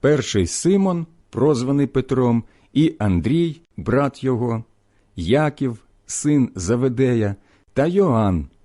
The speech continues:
брат його, Филип та Вартоломей,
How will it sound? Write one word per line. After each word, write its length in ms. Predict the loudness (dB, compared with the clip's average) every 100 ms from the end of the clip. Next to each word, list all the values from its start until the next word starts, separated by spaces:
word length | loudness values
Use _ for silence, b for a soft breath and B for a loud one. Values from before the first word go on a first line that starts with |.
| -10
брат 420 | -4 -2 -2 -2
його, 440 | -4 -2 -4 -6 -10 _ _ _ _ _ _ -6
Филип 540 | 0 2 4 2 -2 -12 _ _ _ _
та 300 | -2 -2 -4
Вартоломей, 1040 | -4 -2 -2 -2 0 0 0 0 -2 -8